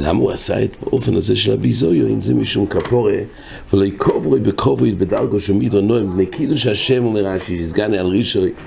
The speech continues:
ויבוסו, ויבוסו, ויבוסו הראשון. זאת אומרת, כדי שילמדו הראשונים, לומדים ממעשה הזה, כמה זה גרוע, והתרחקו, הוא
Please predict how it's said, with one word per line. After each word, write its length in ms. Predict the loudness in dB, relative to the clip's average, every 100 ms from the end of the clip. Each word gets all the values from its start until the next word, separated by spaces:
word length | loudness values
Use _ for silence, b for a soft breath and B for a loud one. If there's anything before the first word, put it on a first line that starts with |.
| B B B
ויבוסו, 600 | 0 2 2 0 0 -4 -2
ויבוסו, 420 | 0 0 0 0
ויבוסו 480 | 2 2 0 0 0
הראשון. 360 | 0 -2 -4 -6
זאת 140 | -6 -2
אומרת, 280 | 0 0 -4 B B
כדי 240 | 0 2 2
שילמדו 640 | 0 2 0 2 0 2
הראשונים, 760 | 0 0 -2 0 0 0 -2 -6 B B B B B
לומדים 520 | 2 2 2 2 4
ממעשה 640 | 4 2 2 -2 0 -2 0
הזה, 340 | -2 0 0 0
כמה 260 | -2 -2 -2
זה 160 | 0 0
גרוע, 640 | 0 0 2 0 0 -6 -14 B B
והתרחקו, 720 | 0 2 0 0 -4 -4 0
הוא 180 | 0 0